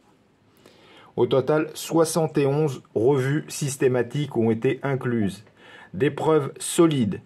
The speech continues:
indiquent que la supplémentation en vitamine D trois réduisait la mortalité totale par cancer. Alors j'imagine que c'est dix pour cent, je sais pas. R C, j'aurais dû garder le truc en...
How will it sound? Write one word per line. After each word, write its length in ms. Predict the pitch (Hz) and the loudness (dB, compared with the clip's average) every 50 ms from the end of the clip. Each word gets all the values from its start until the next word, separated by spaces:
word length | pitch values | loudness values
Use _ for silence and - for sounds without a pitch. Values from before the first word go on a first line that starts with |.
| _ _ _ _ | _ _ _ _
indiquent 540 | 143 151 156 135 131 131 117 113 - - - | -2 0 0 0 0 -2 -4 -4 -8 -14 -2
que 100 | - 131 | 0 2
la 200 | 110 110 117 113 | 4 4 4 2
supplémentation 1120 | 117 - - - 180 180 180 170 165 156 151 147 135 - 143 127 113 - - 127 117 110 113 - | 0 -2 -6 -4 -4 -2 0 2 2 2 2 2 0 2 0 0 0 0 -2 -2 -2 -2 -4 -4
en 80 | - 110 | -4 -2
vitamine 600 | 107 104 123 120 - 120 120 120 117 110 101 98 - | -2 -2 -2 -2 0 0 2 2 2 0 0 -2 -4
D 280 | - 101 104 143 147 131 | -6 -2 -2 -2 -2 -2
trois 400 | - - 113 113 104 92 92 - - - - - - - - - | -4 -2 0 0 0 0 -2 -6 -12 -20 -20 -20 -20 -14 -8 -4
réduisait 720 | 110 123 175 185 156 147 147 156 156 143 131 135 135 123 - | 0 4 4 4 4 4 0 0 0 0 2 2 2 2 4
la 160 | - 104 104 | 2 0 2
mortalité 720 | 113 127 135 - - 151 139 135 139 131 131 139 131 113 | 2 0 -2 -2 0 0 0 0 0 -2 -2 -2 -2 0
totale 420 | 117 127 120 117 135 139 139 131 113 | 2 0 0 2 0 0 0 0 -2
par 220 | 113 107 - - | -4 -4 -4 -4
cancer. 680 | - 131 127 113 113 - 131 117 110 98 90 85 - - - _ _ _ _ _ _ _ _ _ _ _ _ _ _ _ _ _ _ _ _ _ _ _ _ _ _ _ _ _ - | -2 -2 -2 -2 0 0 2 2 2 2 0 -2 -4 -10 -18 _ _ _ _ _ _ _ _ _ _ _ _ _ _ _ _ _ _ _ _ _ _ _ _ _ _ _ _ _ -10
Alors 160 | 120 113 95 | -8 -6 -4
j'imagine 380 | 92 92 95 101 101 107 113 113 | -4 -2 -2 -2 -2 -2 -4 -4
que 80 | 113 | -6
c'est 140 | 107 - 101 | -6 -6 -6
dix 160 | 90 98 101 | -6 -6 -6
pour 200 | 92 110 101 92 | -6 -6 -6 -6
cent, 220 | - 117 110 113 110 | -4 -4 -2 -2 -2
je 100 | 107 95 | -2 -2
sais 140 | - 104 | -4 -4
pas. 320 | - - 101 101 101 - - - - - - - - _ - - | -4 -2 -4 -4 -6 -10 -16 -20 -20 -20 -20 -20 -20 _ -8 -6
R 200 | 107 107 - - | -4 -4 -4 -8
C, 260 | - - 113 113 110 107 - - - - _ - | -4 -2 -2 -2 -2 -4 -10 -16 -20 -20 _ -12
j'aurais 380 | 82 87 92 92 87 98 98 98 | -6 -4 -4 -2 -2 -2 -2 0
dû 120 | 98 101 | -2 0
garder 320 | 98 104 101 92 101 101 107 | 0 0 -2 0 0 0 0
le 160 | 95 87 90 | 0 -2 -2
truc 280 | - - 104 98 - 98 | -2 -4 -4 -4 -2 -4
en... 200 | 87 73 76 | -4 -4 -6